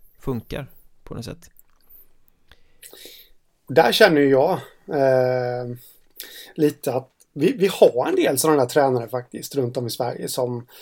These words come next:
Speaker 2: besitter enorm kunskap, eh, men som faktiskt inte utövar sitt yrke just nu. Eh, dra några exempel då, eh, Leif Bork,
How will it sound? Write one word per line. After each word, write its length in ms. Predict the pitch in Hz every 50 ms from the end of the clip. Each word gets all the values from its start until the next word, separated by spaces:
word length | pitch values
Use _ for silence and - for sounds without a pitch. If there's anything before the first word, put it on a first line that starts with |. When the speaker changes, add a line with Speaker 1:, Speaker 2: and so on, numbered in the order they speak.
| - - - - - _ _ _ -
Speaker 2:
besitter 500 | 139 135 123 - 139 127 _ - 160 147 262 226
enorm 640 | 160 147 147 143 139 139 151 220 240 233 208 190
kunskap, 560 | - 208 202 202 185 - - - 120 - - _ - - - 302 247
eh, 380 | 165 143 135 131 131 131 127 123 127 _ _ _ _ _ _
men 240 | - 156 160 165 160
som 140 | - - -
faktiskt 300 | 175 143 120 135 120 165
inte 200 | 156 135 131 131
utövar 580 | 139 135 131 - 123 117 113 - 170 - 196
sitt 220 | 165 - 165 156 170
yrke 260 | 156 147 139 - 135
just 200 | 127 123 123 -
nu. 180 | 135 127 127 127 - - - - - - - - - - - - - _ -
Eh, 540 | - 139 135 135 135 - - - - - -
dra 120 | 135 139
några 140 | 135 139 135
exempel 460 | 127 - - 127 113 110 - - 143
då, 220 | 139 139 131 127 127
eh, 380 | 127 123 123 127 131 147 160
Leif 320 | - 139 143 143 131 127 -
Bork, 600 | - - 139 156 190 185 - - - - -